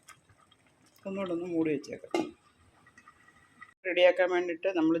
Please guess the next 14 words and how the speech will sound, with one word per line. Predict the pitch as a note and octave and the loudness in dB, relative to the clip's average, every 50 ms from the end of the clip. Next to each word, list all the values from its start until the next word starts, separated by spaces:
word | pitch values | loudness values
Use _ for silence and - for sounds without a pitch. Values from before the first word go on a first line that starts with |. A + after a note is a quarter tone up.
| D#3+ D#3+ | 2 2
ജാറിലേക്ക് | D3+ D#3 D#3+ D#3+ D#3+ F3 F3 E3+ F3+ E3 D#3+ D#3+ | 2 2 0 0 0 -2 -2 -2 -4 -2 0 0
തേങ്ങ | D3+ D#3 D#3+ E3+ E3 D#3+ | 0 2 0 -2 -2 -4
ഇട്ട് | - C#3+ | -6 -6
കൊടുത്തിട്ടുണ്ട്. | D3 D3 D3 - D#3 - D3 C#3+ D#3 F3+ G3 - - | -6 -6 -8 -10 -12 -12 -10 -8 -6 -6 -6 -6 -8
അതിലേക്ക് | - D3 C#3+ D3+ D3+ D3+ D3+ - E3 - - _ _ _ _ _ _ _ _ _ _ _ _ | -8 -6 -2 -2 -2 -2 -2 -4 -8 -8 -8 _ _ _ _ _ _ _ _ _ _ _ _
ഒരു | - D#3+ | 0 2
രണ്ട് | E3+ D#3 D#3+ E3 E3 E3 | 2 4 4 2 2 2
മൂന്ന് | E3 E3 E3 E3+ E3+ E3 - D3 | 2 2 2 0 -2 -4 -4 -4
ഉള്ളി, | C#3 C3+ C#3+ D3 D#3+ F3+ G3+ - - _ _ _ _ _ _ _ _ _ - | -2 -2 0 0 0 0 -2 -6 -12 _ _ _ _ _ _ _ _ _ 0
വേപ്പില, | E3 D#3+ D#3 D#3+ - D3 - - - _ _ _ _ - - - _ _ _ | 0 2 2 0 -2 -2 -4 -4 -6 _ _ _ _ -20 -20 -20 _ _ _
പിന്നെ | _ - E3 E3 D#3+ D#3+ | _ -6 -4 -2 0 2
ലേശം | D#3 D#3 D#3 D#3 D3+ D#3 - - G2 B3+ - _ _ _ _ _ _ _ _ _ - - _ _ _ _ _ - | 4 4 4 2 0 0 -4 -4 -6 -6 -8 _ _ _ _ _ _ _ _ _ -20 -20 _ _ _ _ _ -4
മുളക് | D#3+ D#3 D3+ D3+ D3 D3 | -2 0 2 2 2 0
പൊടി, | C#3 C#3 C3+ A#2+ | 0 -2 -2 -4